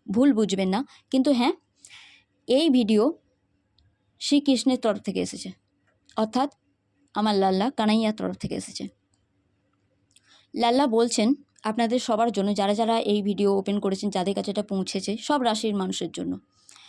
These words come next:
যে এখানে যা যা এই ভিডিওর মাধ্যমে গাইডেন্স আপনারা পাবেন, কিংবা আপনাদের জীবন অধ্যায়, মানে যা যা কিছু ফেস করছেন বা যেখান থেকে যেটা জানতে পাচ্ছেন বা ছোট বড় যে আপনাদের যা পরামর্শ দিচ্ছে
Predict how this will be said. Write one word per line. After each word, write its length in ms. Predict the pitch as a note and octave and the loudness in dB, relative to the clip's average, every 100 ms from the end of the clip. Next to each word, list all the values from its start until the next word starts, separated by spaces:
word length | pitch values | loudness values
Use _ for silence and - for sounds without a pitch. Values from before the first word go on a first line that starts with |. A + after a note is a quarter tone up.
| - - - _ | -20 -20 -20 _
যে 180 | G#3+ C4 B3+ - | -2 2 2 0
এখানে 340 | B3 C#4 D4 E4+ C4+ | 4 6 8 6 4
যা 180 | A#3+ A3+ A#3+ | 2 2 2
যা 180 | B3+ D4+ D#4 | 2 2 2
এই 140 | B3 A#3+ | 0 0
ভিডিওর 280 | A3+ B3 A#3+ | 0 2 0
মাধ্যমে 300 | A#3 A#3+ C4+ | 0 0 2
গাইডেন্স 420 | G#3 G3 G3 A#3 A3+ | 2 0 0 0 -2
আপনারা 300 | A3 G#3+ A3 G#3+ | -2 -2 -2 -2
পাবেন, 280 | G3+ G#3+ E3+ - _ _ - - | 0 0 -2 -10 _ _ -20 -2
কিংবা 280 | C4 B3+ C#4 | 2 4 2
আপনাদের 420 | A3+ A3 B3+ C4+ | 0 0 0 0
জীবন 360 | F#3+ A3 B3 C4+ C4+ _ _ - | 2 2 4 4 2 _ _ -2
অধ্যায়, 480 | A3 G#3 B3 A#3 F3+ - | 0 0 0 0 -2 -6
মানে 180 | - A3+ | -2 -2
যা 160 | G#3+ G#3+ | 0 0
যা 120 | G#3+ C4+ | 0 -2
কিছু 200 | C#4 D4+ | -2 -4
ফেস 280 | - A#3+ C4 | 0 0 0
করছেন 420 | - A#3+ A#3 A#3+ A#3 | 0 0 2 0 0
বা 80 | A3+ | 0
যেখান 240 | G#3+ A3 A#3+ | 0 -2 0
থেকে 160 | B3+ A3 | -2 -2
যেটা 200 | G#3+ A3+ | -2 -2
জানতে 340 | G3+ G3 G3 | -2 -2 -2
পাচ্ছেন 360 | A#3 G3 - G#3 A3 - - _ | -2 -4 -4 -6 -6 -12 -20 _
বা 160 | G#3+ B3+ D4 | -2 -2 -2
ছোট 220 | - B3 D4+ A#3 | -2 0 2 2
বড় 140 | A#3+ D4 G3+ | 2 2 -2
যে 200 | - C4+ E4 | -2 2 2
আপনাদের 380 | D4+ C#4+ C4 C4+ | 2 2 0 0
যা 140 | A#3 | -2
পরামর্শ 400 | A#3 A3 G#3+ A3 A#3+ | 0 0 0 0 -2
দিচ্ছে 420 | G#3 A3 - | -2 -4 -2